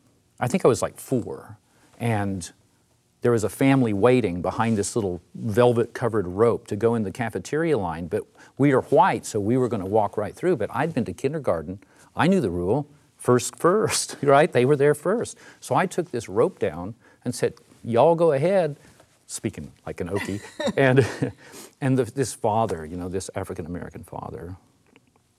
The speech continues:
and my father, you know, I,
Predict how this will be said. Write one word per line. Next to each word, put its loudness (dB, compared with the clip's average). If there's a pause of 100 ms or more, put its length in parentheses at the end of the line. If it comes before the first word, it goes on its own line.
(460)
and -4
my -2
father, -14 (1400)
you -2
know, -4 (100)
I, -8